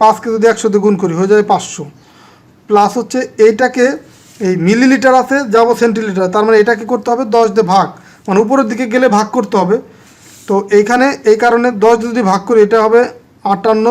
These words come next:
দশমিক পাঁচ। এখন কি হলো? সেন্টিলিটার। তার মানে এই পাঁচশো আর আটান্ন দশমিক পাঁচ এটা যদি আমরা যোগ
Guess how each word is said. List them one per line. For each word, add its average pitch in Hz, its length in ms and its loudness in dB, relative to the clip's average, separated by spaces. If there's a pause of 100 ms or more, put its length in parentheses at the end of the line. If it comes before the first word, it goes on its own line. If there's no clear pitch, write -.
(100)
দশমিক 226 380 0 (220)
পাঁচ। 170 180 2 (720)
এখন 247 240 0
কি 254 140 -6
হলো? 262 140 0 (120)
সেন্টিলিটার। 208 1300 -4 (500)
তার 208 180 2
মানে 220 120 2 (100)
এই 190 60 2 (140)
পাঁচশো 226 360 0 (140)
আর 240 160 4
আটান্ন 226 260 -2 (140)
দশমিক 220 340 0 (120)
পাঁচ 196 180 2 (160)
এটা 185 140 0 (100)
যদি 226 220 0
আমরা 202 180 0 (260)
যোগ 220 140 4